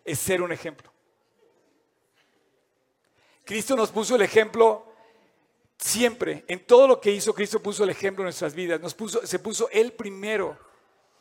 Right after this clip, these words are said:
Y el testimonio que dio fue el ejemplo a seguir. ¿Quieres ser un coach?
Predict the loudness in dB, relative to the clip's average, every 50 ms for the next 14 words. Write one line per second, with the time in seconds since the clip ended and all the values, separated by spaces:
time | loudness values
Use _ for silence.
0 | _ _ _ _ _ _ -2 -2 -2 -2 2 0 0 0 0 -4 -6 -8 -8 -2
1 | 2 2 2 4 2 -2 -2 -2 -4 -4 2 2 2 2 2 0 -6 -12 -20 _
2 | _ _ _ _ _ _ _ _ -12 2 2 2 2 4 0 -2 -2 0 -2 -2
3 | -4 -4 -8 2 4 4 4 4 2 0 0 2 2 0 -4 -6 -6 -6 -12 -12
4 | -14 -16 _ _ _ _ _ _ _ _ _ _ _ _ _ _ _ _ _ _
5 | _ _ -4 -2 0 0 -2 2 4 4 4 4 2 -2 0 6 6 6 6 6
6 | 0 -8 -14